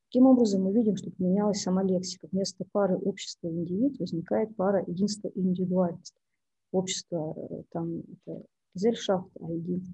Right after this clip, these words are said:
единство Gemeinschaft. Вместо свободы суждения — свобода самораскрытия. В последних параграфах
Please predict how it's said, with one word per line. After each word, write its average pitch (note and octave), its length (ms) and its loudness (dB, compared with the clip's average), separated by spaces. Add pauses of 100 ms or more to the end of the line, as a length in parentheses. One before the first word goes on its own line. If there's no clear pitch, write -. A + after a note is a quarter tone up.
(180)
единство F#3 580 -2 (260)
Gemeinschaft. E3 540 -4 (1040)
Вместо A3 400 4
свободы G3+ 760 2 (140)
суждения — A3 720 4 (120)
свобода F#3 540 0
самораскрытия. F#3 960 -4 (1200)
В - 260 -14
последних C4 520 4
параграфах A#3+ 520 4